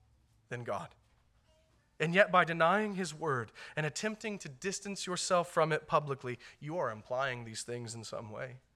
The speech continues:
Why else would you distance yourself from Christ's word? It's shameful.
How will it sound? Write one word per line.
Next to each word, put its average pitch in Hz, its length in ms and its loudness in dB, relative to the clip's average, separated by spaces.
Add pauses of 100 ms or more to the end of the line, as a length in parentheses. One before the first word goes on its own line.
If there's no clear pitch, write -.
(240)
Why 156 160 6
else 165 160 2
would 147 100 -12
you 180 60 -12
distance 190 340 -12
yourself 147 340 -4
from 131 120 -12
Christ's 117 320 -4
word? 107 220 -10 (1600)
It's 135 120 -4
shameful. 139 480 -6